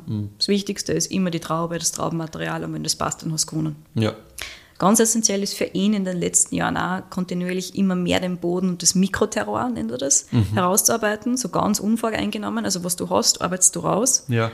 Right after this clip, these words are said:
Speaker 2: Auch wenn's dir vielleicht nicht so gefällt,
Speaker 1: Mhm.
Speaker 2: aber das ist das, was
Speaker 1: Okay.
Speaker 2: du hast. Ich mein, wie schon gesagt, er hat ja ein bisschen Auswahlmöglichkeiten gehabt zwischen
Speaker 1: Ja,
Speaker 2: dem,
Speaker 1: ja.
Speaker 2: was er nimmt und dem, was er nicht nimmt. Aber du musst da unvoreingenommen sein, sagt er.
Speaker 1: Mhm.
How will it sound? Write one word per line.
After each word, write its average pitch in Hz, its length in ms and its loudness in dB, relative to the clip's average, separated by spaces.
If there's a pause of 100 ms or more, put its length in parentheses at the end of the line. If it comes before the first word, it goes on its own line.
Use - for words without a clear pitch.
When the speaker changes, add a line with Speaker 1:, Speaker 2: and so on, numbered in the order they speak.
(100)
Speaker 2:
Auch 180 120 6
wenn's 214 180 4
dir 247 100 -2
vielleicht 269 260 0
nicht 247 160 -2
so 254 80 -2
gefällt, 139 340 0 (120)
Speaker 1:
Mhm. 123 280 2
Speaker 2:
aber 190 120 4
das 185 180 0
ist - 140 2
das, 220 100 -2
was - 120 0
Speaker 1:
Okay. 220 80 -2
Speaker 2:
du 202 60 2
hast. 180 220 2
Ich 196 80 -2
mein, 190 220 -2 (180)
wie 185 140 -8
schon 185 80 -4
gesagt, - 240 -4
er 190 60 0
hat 175 40 -4
ja 185 80 2
ein - 20 0
bisschen 208 180 -2
Auswahlmöglichkeiten 202 720 -2
gehabt - 180 -8
zwischen 117 160 2
Speaker 1:
Ja, - 80 6
Speaker 2:
dem, - 80 4
Speaker 1:
ja. 175 60 2
Speaker 2:
was - 100 2
er 180 80 0
nimmt 208 240 2
und 208 120 -6
dem, 185 120 -2
was 185 80 4
er 175 80 0
nicht 170 220 -4
nimmt. 247 240 2 (480)
Aber 196 100 6
du 208 60 8
musst 220 240 6
da - 80 4 (180)
unvoreingenommen 160 880 2
sein, 170 220 -4
sagt 170 220 -12
er. - 100 -10 (180)
Speaker 1:
Mhm. 107 140 2